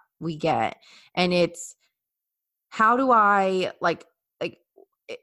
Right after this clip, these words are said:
I don't exactly know where the podcast is gonna go. I'm like, I'm scared to start because I don't, I don't know what's gonna happen, like, when we start recording, or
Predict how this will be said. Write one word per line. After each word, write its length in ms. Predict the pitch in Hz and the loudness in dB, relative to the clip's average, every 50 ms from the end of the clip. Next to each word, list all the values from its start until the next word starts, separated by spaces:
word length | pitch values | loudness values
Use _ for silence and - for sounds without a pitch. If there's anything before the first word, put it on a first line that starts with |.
| _ _ _ _ _ _ _ _ _ _ _ _ _ _ _ _ _ _ _ _ _ - | _ _ _ _ _ _ _ _ _ _ _ _ _ _ _ _ _ _ _ _ _ -2
I 100 | 196 220 | -2 -2
don't 140 | 233 269 269 | 0 -2 -4
exactly 360 | 247 240 233 220 220 233 226 | -2 -2 -2 -2 -2 -2 -4
know 180 | 208 202 196 185 | -2 -2 0 0
where 80 | 190 185 | 0 0
the 100 | 175 175 | -2 -4
podcast 600 | - - 180 170 170 - 190 165 170 170 - 170 | -2 0 0 0 0 -2 -6 -6 -6 -6 -8 -10
is 120 | 165 170 | -10 -8
gonna 200 | 170 165 165 165 | -8 -8 -8 -8
go. 380 | 156 151 170 165 170 170 165 156 | -6 -2 0 0 2 2 0 0
I'm 100 | 160 165 | -2 -4
like, 140 | 165 170 - | -6 -8 -8
I'm 100 | 170 175 | -8 -10
scared 320 | - - - 180 180 175 | -8 -6 -4 -2 -2 -2
to 100 | 180 185 | -4 -8
start 480 | 175 - - 190 180 175 170 165 - - | -10 -6 -2 0 0 2 2 0 -2 -4
because 320 | 180 165 - 190 165 160 | -8 -8 -4 -4 -4 -2
I 80 | 165 165 | -4 -6
don't, 360 | 165 180 170 175 165 160 - | -4 -4 -4 -2 -4 -4 -6
I 100 | - 165 | -8 -6
don't 220 | 165 170 170 160 170 | -4 -4 -4 -4 -4
know 160 | 170 165 170 | -6 -8 -8
what's 300 | 160 160 165 165 165 - | -6 -6 -8 -8 -10 -10
gonna 200 | - 165 156 156 | -12 -10 -10 -10
happen, 380 | 165 170 160 165 165 170 160 160 | -6 -4 -4 -4 -4 -4 -8 -10
like, 160 | 160 165 - | -12 -12 -12
when 100 | 165 165 | -14 -14
we 60 | 165 | -12
start 220 | 160 - 165 131 | -12 -12 -12 -10
recording, 520 | 110 151 - - - 165 156 147 147 143 131 | -10 -12 -10 -6 -6 -4 -4 -4 -6 -10 -10
or 340 | - - 170 170 165 160 - | -6 -4 -2 -2 -2 -4 -6